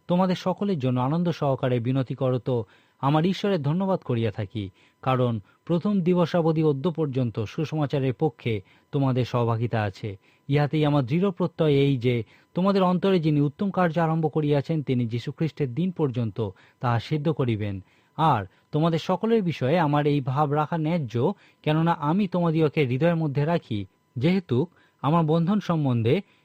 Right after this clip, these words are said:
এবং সুসমাচারের পক্ষ সমর্থনে ও প্রতিপাদন সম্বন্ধে তোমরা সকলে আমার সহিত অনুগ্রহের সহভাগী হইয়াছ। এখন হে ভাতৃগণ, আমার বাসনা এই যে, তোমরা জানো আমার সম্বন্ধে যাহা যাহা ঘটিয়াছে, তদ্বারা বরং সুসমাচারের পথ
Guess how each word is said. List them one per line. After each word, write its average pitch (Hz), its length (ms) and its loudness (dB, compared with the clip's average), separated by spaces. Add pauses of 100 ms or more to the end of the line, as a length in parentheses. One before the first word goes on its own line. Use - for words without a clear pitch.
(100)
এবং 135 320 0
সুসমাচারের 156 760 0 (120)
পক্ষ - 240 -6
সমর্থনে 160 640 0
ও 131 140 0
প্রতিপাদন 185 560 -2
সম্বন্ধে 123 580 0 (300)
তোমরা 147 220 2
সকলে 175 400 0
আমার 156 180 2
সহিত 139 300 0
অনুগ্রহের 135 520 2 (300)
সহভাগী 180 520 2
হইয়াছ। 117 440 0 (520)
এখন 131 260 0
হে 170 120 4
ভাতৃগণ, 117 560 0 (300)
আমার 180 200 2
বাসনা 190 340 0
এই 185 300 2
যে, 131 180 2
তোমরা 156 320 0
জানো 143 420 0
আমার 147 340 0
সম্বন্ধে 147 580 2 (320)
যাহা 131 280 -2
যাহা 202 300 0
ঘটিয়াছে, 120 760 -2 (280)
তদ্বারা 143 380 2
বরং 131 300 2
সুসমাচারের 160 720 0
পথ 127 240 2